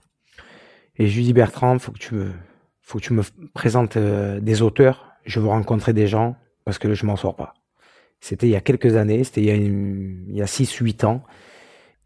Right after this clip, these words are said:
Et là, il me dit, « Écoute, je t'envoie des, des textes, d'accord ? Je vais faire une recherche, je t'envoie des textes. » Et il m'envoie des textes, et parmi ces textes, à un moment donné, je tombe sur un,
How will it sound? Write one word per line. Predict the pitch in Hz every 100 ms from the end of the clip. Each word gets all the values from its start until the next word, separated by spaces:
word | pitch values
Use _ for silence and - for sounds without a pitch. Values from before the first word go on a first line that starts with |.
| -
Et | 113
là, | 127
il | 135 127
me | 113
dit, « | 107 117
Écoute, | - 113
je | 101
t'envoie | 123 117 117
des, | 104
des | 113 107
textes, | - 107 - -
d'accord ? | 101 98 101 104
Je |
vais | 98
faire | -
une | 107
recherche, | 104 101 - 117
je |
t'envoie | - 101 98
des | 95
textes. » | 104 107 - _ - - - _ -
Et | 123
il |
m'envoie | 110 107 107
des | 101
textes, | - 117 -
et | 113
parmi | - 98 101
ces | -
textes, | - 123 -
à | 101
un |
moment | 104 104
donné, | 104 110
je | 113
tombe | 104 - 120
sur | - 110
un, | 107